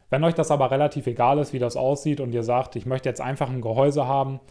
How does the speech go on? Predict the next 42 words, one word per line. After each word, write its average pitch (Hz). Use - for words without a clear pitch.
was 123
mit 123
allen 135
Komponenten 127
kompatibel 127
ist, 180
die 151
hier 151
in 147
der 139
Kaufberatung 139
empfohlen 139
wurden 127
und 160
was 147
auch 143
nicht 143
unverhältnismäßig 135
teuer 139
ist, 151
dann 143
empfehle 143
ich 160
euch 147
das 131
Shakun 160
V 143
S 120
vier 117
W. 175
Das 127
kostet 175
so 151
fünfunddreißig 156
bis -
vierzig 156
Euro 156
und 131
ist 151
wirklich 151
ein 123
grundsolides, 147